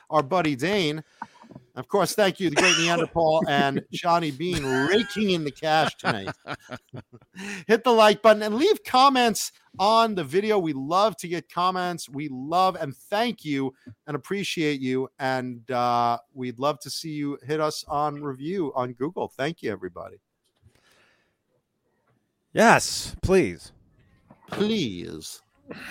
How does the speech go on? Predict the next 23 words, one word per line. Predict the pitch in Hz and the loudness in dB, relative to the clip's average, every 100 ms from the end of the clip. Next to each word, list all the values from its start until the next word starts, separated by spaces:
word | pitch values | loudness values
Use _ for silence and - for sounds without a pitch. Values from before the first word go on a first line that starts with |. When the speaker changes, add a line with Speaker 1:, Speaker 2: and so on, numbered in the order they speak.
| - - - - - - _ _ - _ _ _ - | -14 -12 -12 -12 -16 -20 _ _ -20 _ _ _ 0
Speaker 3:
Please | |
Speaker 1:
Anything | 147 160 180 | 2 4 4
Speaker 3:
so | 185 | 6
Speaker 1:
else, | 196 185 | 4 4
Speaker 3:
much. | 226 | 6
Speaker 1:
guys? | 233 240 - - _ _ _ _ _ _ - 135 | 6 6 0 -14 _ _ _ _ _ _ -20 -18
Anything | 139 151 | -10 -2
else? | 175 220 - - - _ | 0 -2 -4 -18 -20 _
Speaker 3:
Uh, | 139 131 127 127 127 127 - _ _ _ _ - - - | 2 6 8 8 8 6 4 _ _ _ _ -18 -12 -2
we'll | 175 | -2
see | - 190 | 2 4
you | |
guys | 175 175 170 | 6 6 4
tomorrow, | 151 165 165 165 156 127 | 2 4 6 4 2 0
uh, | 139 139 | 0 0
talking | 135 139 135 127 | 2 2 2 0
Van | 131 | 0
Halen | 131 131 | 0 0
on | 120 113 | -2 -4
Twitch. | - 170 190 - - - - _ - | 0 2 2 -2 -10 -12 -18 _ 0
Speaker 2:
Fuck | - 170 - | 8 8 10
Mitch | 165 - | 6 8
Malloy. | 151 143 131 107 | 8 8 8 4